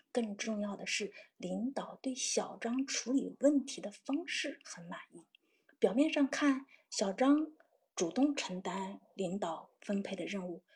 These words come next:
小黄呢，是被动的接受。但实际上让他们两个人的反应不同的背后真正原因是他们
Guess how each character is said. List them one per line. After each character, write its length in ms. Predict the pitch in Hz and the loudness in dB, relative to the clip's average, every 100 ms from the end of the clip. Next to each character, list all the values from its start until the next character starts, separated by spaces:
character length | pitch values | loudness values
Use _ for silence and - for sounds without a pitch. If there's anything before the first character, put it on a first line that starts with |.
| _ | _
小 200 | - - | -6 -6
黄 320 | - - 185 226 | -6 -8 0 2
呢， 200 | 262 269 | 2 0
是 180 | - - - | -6 -8 -2
被 220 | 240 208 | 0 0
动 180 | 196 190 | -4 -8
的 100 | 180 | -10
接 200 | - 196 | -8 -6
受。 240 | 185 196 - - - | -4 -6 -8 -18 0
但 140 | - 285 | 4 6
实 320 | - - 175 | 4 2 0
际 200 | - 254 | -2 -2
上 280 | 254 240 214 | 0 0 0
让 260 | 226 247 226 | -2 -2 -4
他 220 | - 226 | -4 -2
们 340 | 220 220 220 - - - | -2 -4 -8 -12 -20 -6
两 320 | - 196 - 165 | 4 4 4 -2
个 180 | 202 | 0
人 380 | 214 190 175 208 | 2 2 0 2
的 120 | 226 | 0
反 440 | 214 - 180 220 262 | 0 -4 -4 -2 0
应 200 | 220 196 - | 0 -2 -2
不 160 | 285 254 - | -2 -2 -6
同 340 | - 175 190 - _ - | -8 -8 -10 -18 _ -8
的 80 | 202 | -8
背 340 | - 285 240 | 6 6 6
后 300 | - 247 214 | 4 4 4
真 280 | - 233 226 | 0 2 4
正 240 | 233 202 | 2 2
原 240 | 180 175 190 | -6 -8 -8
因 240 | 196 202 | -8 -4
是 160 | - - | -4 -4
他 200 | - 208 | -6 -6
们 180 | 202 | -6